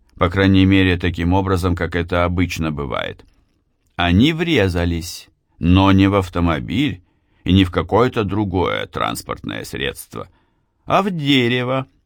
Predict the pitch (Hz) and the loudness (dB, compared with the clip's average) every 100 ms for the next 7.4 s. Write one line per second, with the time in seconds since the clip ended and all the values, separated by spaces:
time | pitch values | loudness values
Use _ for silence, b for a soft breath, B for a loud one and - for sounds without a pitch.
0 | _ _ 92 120 131 127 123 117 - 135 | _ _ 0 2 2 2 2 -2 0 -2
1 | - 113 101 117 110 92 90 - 92 87 | 0 -2 -2 0 0 0 -2 -4 -2 2
2 | 92 90 87 76 - 60 - 50 - b | 4 2 0 -8 -8 -12 -10 -12 -14 b
3 | b b b b b - 98 120 117 127 | b b b b b -2 0 0 0 -2
4 | 120 107 92 107 90 90 90 87 87 90 | -2 -2 -2 -2 -2 -2 -2 -2 -2 -2
5 | 127 143 - 95 95 92 95 92 87 90 | -4 -6 -4 0 0 -2 -2 -2 0 -2
6 | 82 92 87 85 82 - 82 85 85 62 | -2 -6 -6 -6 -8 -6 -4 -2 -2 -4
7 | 60 - 95 | -6 -2 -2